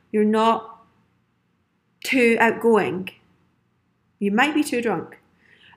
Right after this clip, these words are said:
um, but you're not too much. And I definitely have been in a relationship before where I was made to feel this way. I, I,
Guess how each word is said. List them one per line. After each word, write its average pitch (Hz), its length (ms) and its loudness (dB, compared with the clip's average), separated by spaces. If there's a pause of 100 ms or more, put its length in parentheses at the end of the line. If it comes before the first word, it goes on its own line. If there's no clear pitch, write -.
um, 180 480 0 (560)
but 208 160 -2
you're 220 80 0
not 214 260 2
too 208 180 -2
much. 202 300 -2
And 185 220 -4 (1120)
I 214 120 2
definitely 226 460 0
have 214 160 -6
been 196 180 -2
in 190 160 -2
a 185 60 0
relationship 190 680 -4
before 185 440 -2
where 180 560 -2 (1160)
I 202 100 2
was 196 340 -4 (380)
made 214 320 2
to 247 80 -6
feel 220 180 2
this 214 100 -2
way. - 140 -8
I, 214 200 -2
I, - 140 -2